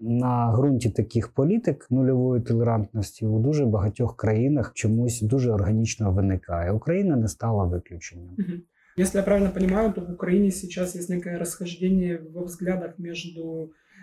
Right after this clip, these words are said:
Speaker 2: Министерством здравоохранения и той же О-, Оляной Супрун, которая не раз декларировала о необходимости, там, увеличения,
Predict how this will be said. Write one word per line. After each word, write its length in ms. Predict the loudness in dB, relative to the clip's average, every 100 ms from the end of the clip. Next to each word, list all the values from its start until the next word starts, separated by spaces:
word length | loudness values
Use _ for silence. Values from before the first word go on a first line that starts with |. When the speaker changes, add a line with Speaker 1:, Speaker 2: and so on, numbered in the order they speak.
| 0
Speaker 2:
Министерством 560 | 2 2 2 -2 -2 -8
здравоохранения 1300 | -4 -6 -6 -8 -2 2 2 2 0 0 -2 -4 -4
и 480 | -2 -2 -2 -4 -6
той 180 | -6 -4
же 140 | -4
О-, 320 | -8 -6 -4 -2
Оляной 260 | -2 -2 -6
Супрун, 400 | -8 -8 -2 -2
которая 420 | -4 -10 -8 -10
не 180 | -12 -8
раз 200 | -6 -8
декларировала 720 | -10 -10 -6 -4 -6 -10 -14
о 80 | -12
необходимости, 760 | -10 -10 -12 -4 -2 -2 -8
там, 200 | -16 -20 -8
увеличения, 960 | -6 -2 0 2 0 0 -4 -4 -8